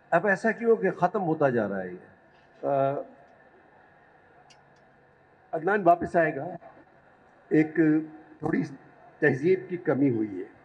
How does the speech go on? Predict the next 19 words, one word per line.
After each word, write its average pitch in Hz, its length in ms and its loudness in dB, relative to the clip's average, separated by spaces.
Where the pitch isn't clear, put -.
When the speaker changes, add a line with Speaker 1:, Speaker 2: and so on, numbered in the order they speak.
Speaker 2:
इंशाल्लाह 151 420 2
हालात 131 400 2
बदलेंगे, 151 440 0
दिन 139 280 -2
सुधरेंगे, 156 520 2
तो 160 80 4
वो 160 180 4
तहजीब 160 600 2
कलम 151 240 2
में 139 220 0
भी 120 140 0
आ 107 80 0
जाएगी, 104 440 -6
फिर 143 120 0
लोग 135 260 0
लिखेंगे। 113 520 -4
Speaker 1:
जनाब, 180 300 4
ये 202 100 4
बताइए, 151 500 0